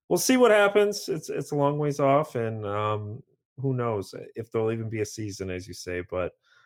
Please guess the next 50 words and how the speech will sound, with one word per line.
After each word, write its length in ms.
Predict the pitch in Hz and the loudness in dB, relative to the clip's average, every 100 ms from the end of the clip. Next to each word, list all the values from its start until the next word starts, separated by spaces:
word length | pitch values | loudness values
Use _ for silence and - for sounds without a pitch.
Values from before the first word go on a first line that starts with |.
| _ - | _ -10
um, 400 | 82 78 80 - _ _ | -8 -8 -10 -14 _ _
but 120 | 107 | 2
I, 180 | 101 113 - | 4 4 2
again, 420 | 135 135 185 185 190 | 2 4 4 4 2
appreciate 500 | 113 - 185 196 185 | 0 2 4 6 4
you 100 | 156 | 4
coming 280 | 135 170 151 | 4 4 4
on. 320 | 147 151 151 - _ _ _ - | 4 4 2 -4 _ _ _ 0
Thanks 220 | 156 143 | 0 0
again 260 | 156 156 143 | 0 0 0
for 180 | 156 | 2
all 140 | 139 135 | 4 4
the 80 | 135 | 2
comments. 640 | 143 135 135 135 135 - - | 2 2 2 0 -4 -12 -10
And, 360 | 117 117 113 113 | -4 -2 -2 0
uh, 220 | 110 110 | 2 0
for 140 | 110 131 | 0 0
everyone 320 | 135 131 127 | 2 0 0
else, 360 | 131 127 - - | 0 -2 -6 -8
um, 280 | 110 107 107 | -4 -4 -4
make 140 | 123 | -8
sure 160 | 131 139 | -6 -4
to 300 | 120 110 107 | 0 0 -2
check 180 | - 131 | -6 -4
out 140 | 127 123 | -4 -4
B 100 | 123 | -8
T 100 | 131 | -6
Powerhouse. 480 | 127 120 117 113 - | 0 2 2 0 -2
We 40 | |
got 140 | 117 | -4
a 40 | 110 | 0
lot 160 | 110 | -2
of 80 | 107 | -2
content 500 | 120 110 104 110 104 _ _ _ _ | -6 -8 -8 -10 -12 _ _ _ _
up, 240 | 95 107 98 | -4 -2 0
uh, 240 | 101 90 - _ _ _ _ | -2 -2 -8 _ _ _ _
the 80 | 104 | -6
recruiting 480 | 104 - 165 151 139 | -4 -2 0 2 4
news 300 | 139 139 131 | 4 4 2
that, 240 | 120 117 - | 2 2 -2
that 200 | 117 117 | -2 2
is 200 | 123 135 | 2 2
going 280 | 131 131 127 | 2 2 2
on. 280 | 123 123 123 | -2 -4 -4
Uh, 380 | 87 107 104 104 | -6 -2 -2 -4
we 200 | 120 113 | -6 -6
got 260 | 117 117 | -2 0
it 100 | 117 | 0
for 180 | - 123 | -2 -2
you. 220 | 123 120 | 0 -2